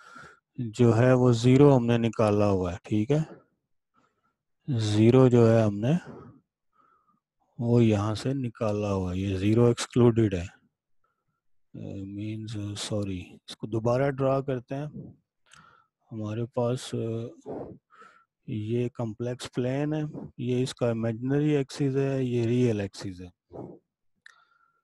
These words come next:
ये इसका ले लेते हैं real access और इसमें से ज़ीरो हमने exclude किया हुआ है, ज़ीरो शामिल नहीं है, तो इसको हम नाम देंगे सी star का। This is our C star, complex numbers minus origin, origin को ज़ीरो ज़ीरो को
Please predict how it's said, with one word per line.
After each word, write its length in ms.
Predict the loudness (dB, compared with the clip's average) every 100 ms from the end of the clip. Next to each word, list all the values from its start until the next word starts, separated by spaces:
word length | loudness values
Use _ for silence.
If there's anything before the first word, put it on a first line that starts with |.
| _ _ -4
ये 160 | 0
इसका 260 | 0 -2 -4
ले 180 | -2 -2
लेते 280 | -4 -4 -6
हैं 100 | -4
real 340 | -4 -6 -8
access 540 | -12 -12 -12 -12 -16
और 300 | -14 -10 -4
इसमें 280 | -4 -2 -4
से 140 | -4 -2
ज़ीरो 380 | 0 4 4
हमने 280 | 4 2 -2
exclude 500 | -4 -4 4 4 4
किया 280 | 0 -2 0
हुआ 160 | 0 -2
है, 60 |
ज़ीरो 280 | -2 0 0
शामिल 440 | 0 -4 -4 -4
नहीं 220 | -6 -10 -12
है, 120 | -16 _ _ -20 _ _
तो 100 | -6
इसको 280 | -4 -2 0
हम 120 | 0
नाम 380 | 0 -2 -2 0
देंगे 280 | -2 -2 -4
सी 280 | -2 -2 -2
star 460 | -6 -6 -6 -6
का। 120 | -8 -6
This 260 | -6 -4
is 120 | -4
our 300 | -2 -4 -6
C 400 | -8 -4 -4 -4
star, 300 | -10 -14 -14 -18 -14
complex 420 | -14 -8 -10 -8 -8
numbers 440 | -6 -4 -4 -6 -12 _ _ -12
minus 520 | -8 -6 -4 -6 -6 -8
origin, 540 | -2 -2 0 -4 -2
origin 380 | -4 -2 -4 -4
को 200 | -4 -4
ज़ीरो 280 | 0 0 0
ज़ीरो 280 | 0 -2
को 280 | -2 -4 -4